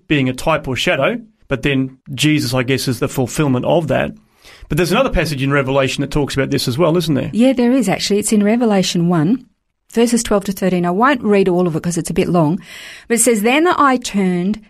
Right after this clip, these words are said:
Speaker 2: to see the voice that was speaking to me, and having turned, I saw seven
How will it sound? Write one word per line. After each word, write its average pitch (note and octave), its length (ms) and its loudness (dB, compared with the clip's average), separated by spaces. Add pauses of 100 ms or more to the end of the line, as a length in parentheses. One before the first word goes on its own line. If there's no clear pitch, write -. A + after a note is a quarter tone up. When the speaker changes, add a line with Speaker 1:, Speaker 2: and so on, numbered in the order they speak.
Speaker 2:
to A3 80 -2
see E4+ 280 2
the E4 140 2
voice F3 300 0
that - 120 -6
was F#3+ 120 -4
speaking B3+ 440 0
to G#3+ 120 2
me, D#3+ 220 4
and E3+ 80 2
having C#4 300 2
turned, F#3 500 2
I F#3+ 120 2
saw F3 180 -2
seven D4+ 560 0